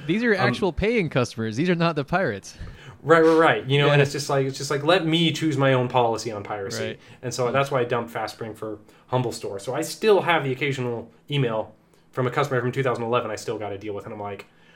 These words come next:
Speaker 2: "Okay, I just want it to be, everyone who has it just goes into whatever store library they have, and there's a new binary for them to download or a new entry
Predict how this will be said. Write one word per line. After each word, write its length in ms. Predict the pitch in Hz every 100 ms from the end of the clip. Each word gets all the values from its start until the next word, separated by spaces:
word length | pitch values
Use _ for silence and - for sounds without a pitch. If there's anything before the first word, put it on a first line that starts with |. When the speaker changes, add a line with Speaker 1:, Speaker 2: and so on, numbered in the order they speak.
| _
Speaker 2:
"Okay, 280 | 135 117 -
I 120 | 127
just 180 | 160 185
want 240 | 165 156 156
it 240 | 151 -
to 80 | 135
be, 300 | 127 123 120
everyone 260 | 127 139 185
who 80 | 196
has 280 | 151 151 147
it 180 | 143
just 200 | 131 123
goes 220 | 143 147 156
into 120 | 156
whatever 340 | 143 135 143
store 260 | 139 151 135
library 360 | 127 117 123 120
they 100 | 113
have, 400 | 110 101 98 - _ _ -
and 120 | 120
there's 140 | 117 117
a 60 |
new 260 | 120 131 127
binary 500 | 117 110 107 104 101
for 100 | 110
them 160 | 110 107
to 60 |
download 480 | 107 101 98 101 104
or 100 | 110
a 40 |
new 240 | 104 120 117
entry 500 | 110 107 110 104